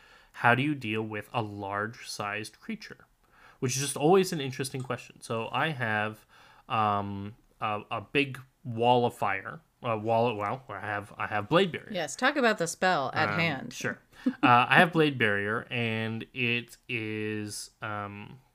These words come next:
Speaker 2: You're doing it in a ring, I'm assuming, around your party.
Speaker 1: I guess so. So I was actually gonna do, um, uh, uh, uh, imagine a blade barrier, but I'm,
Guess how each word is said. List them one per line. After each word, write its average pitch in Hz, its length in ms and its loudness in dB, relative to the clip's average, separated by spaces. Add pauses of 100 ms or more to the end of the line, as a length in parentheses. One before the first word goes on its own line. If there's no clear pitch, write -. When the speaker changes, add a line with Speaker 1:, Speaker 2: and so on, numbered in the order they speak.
(260)
Speaker 2:
You're 190 160 -4
doing 190 260 0
it 185 100 0
in 175 140 0
a 170 240 0
ring, 160 420 0
I'm 156 120 -2
assuming, 151 340 -6
around 143 320 -4
your 139 100 -6
party. - 400 -8
Speaker 1:
I 156 120 4
guess 190 320 2
so. 104 500 -2
So 156 140 8
I 160 140 10
was 165 120 4
actually 165 240 2
gonna 139 160 0
do, 120 380 0
um, 104 460 -4 (260)
uh, 104 540 -6 (840)
uh, 135 40 0
uh, 135 440 2
imagine 156 640 4
a 131 120 0
blade 147 260 2
barrier, 139 260 4
but 120 200 4
I'm, 110 360 2